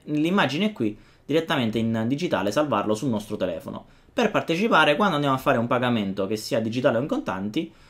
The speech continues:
basta che facciamo vedere questo codice e lo facciamo scannerizzare all'esercente. L'esercente può essere il supermercato, la macelleria, l'avvocato, il dentista, un qualsiasi,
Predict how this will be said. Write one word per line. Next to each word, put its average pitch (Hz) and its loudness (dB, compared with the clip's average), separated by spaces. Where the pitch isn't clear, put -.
basta 156 0
che 139 4
facciamo 190 0
vedere 151 4
questo 120 0
codice 156 2
e 180 -4
lo 185 4
facciamo 151 2
scannerizzare 143 0
all'esercente. 104 0
L'esercente 123 0
può 107 0
essere 98 -2
il 92 -4
supermercato, 127 2
la 120 4
macelleria, 175 2
l'avvocato, 175 2
il 113 -2
dentista, 160 0
un 127 -4
qualsiasi, 143 2